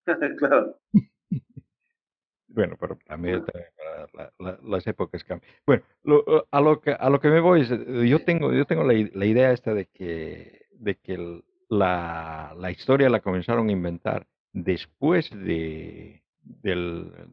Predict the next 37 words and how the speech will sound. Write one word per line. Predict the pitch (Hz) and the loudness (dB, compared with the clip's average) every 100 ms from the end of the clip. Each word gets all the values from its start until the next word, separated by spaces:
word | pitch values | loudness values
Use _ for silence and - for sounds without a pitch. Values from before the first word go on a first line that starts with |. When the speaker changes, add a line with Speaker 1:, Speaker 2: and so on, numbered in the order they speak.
| _ | _
Speaker 2:
del, | 87 82 80 80 _ _ - 113 | -12 -12 -16 -20 _ _ -8 -4
es | - 110 | -2 0
decir, | 107 139 95 | 2 2 4
durante | 117 120 175 139 95 | 4 4 4 2 0
el | 92 | -2
exilio | - 123 85 | -2 -2 -2
a, | 78 76 | -4 -12
a | - _ - | -20 _ -16
Babilonia, | 82 85 85 101 104 110 _ _ _ _ _ _ _ | -14 -8 -4 -2 -2 -6 _ _ _ _ _ _ _
por | - 117 | 0 4
dos | 185 - | 4 2
cosas, | - 156 - 76 | 2 2 0 -8
¿no? | 82 95 - _ _ | -12 -14 -16 _ _
Uno, | 135 170 170 | 4 6 4
Speaker 1:
A | |
Speaker 2:
uno | - 175 175 | 2 4 4
Speaker 1:
ver. | - | 4
Speaker 2:
porque | 131 _ _ _ 92 90 87 87 85 85 82 82 82 _ | -4 _ _ _ -12 -10 -8 -8 -8 -8 -10 -12 -16 _
es | 101 - | -12 -4
en | 113 | -2
esa | 123 127 | 0 0
época | 127 - 123 123 - | -2 -4 -6 -6 -6
en | - 92 | -6 -8
la | 82 | -8
que | - | -16
se | - | -20
escribieron | _ 85 107 160 | _ -4 0 2
la | 95 | 2
Bib-, | 135 - _ | 0 -2 _
se | - | -16
escribió | - 87 107 | -14 -4 0
la | 107 | 0
Biblia. | 101 78 - _ _ _ _ _ _ _ _ _ _ | 0 -4 -12 _ _ _ _ _ _ _ _ _ _
O | 92 | -4
sea, | 101 _ _ - | -4 _ _ -4
mm, | 110 98 92 90 87 87 85 - _ _ 90 | 0 0 0 -2 -4 -6 -10 -16 _ _ -4
l-, | 92 | -4